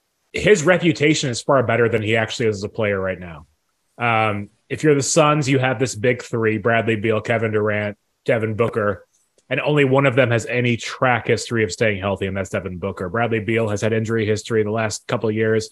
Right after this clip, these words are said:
Kevin Durant, you know, we've, we've talked ad nauseum on this podcast about that. I don't like the move for the Suns. They're gonna probably trade Ayton at some point.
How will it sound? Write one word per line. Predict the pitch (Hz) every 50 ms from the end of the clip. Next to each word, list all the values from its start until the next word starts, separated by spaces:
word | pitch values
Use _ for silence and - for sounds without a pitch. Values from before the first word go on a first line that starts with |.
| - - - _ _ -
Kevin | - 139 120 120
Durant, | 113 110 104 110 113 117 120 117 104
you | 113 107
know, |
we've, | 104 110 120 120 113 - _ -
we've | 135 120 117
talked | - 127 110 107 -
ad | 113 104 101
nauseum | 110 110 110 101 110 107 104
on | 101 101
this | 95 -
podcast | - 127 120 117 107 101 113 107 101 - -
about | 104 101 98 98 98
that. | - 110 101 98 - _ - - - _ _ _ _ _ -
I | 147
don't | 160 170 165 127
like | 139 147 143 147
the | 143 131
move | 135 143 139 -
for | 135 131
the | 127
Suns. | - - 139 135 135 135 131
They're | 120 120 113 104
gonna | 92 123 127 120 110
probably | - - 135 135 127 135 123
trade | - - 139 131 123
Ayton | 123 127 139 139 131 139
at | 127 -
some | - 131 127 127 113
point. | - 131 127 127 127 131 127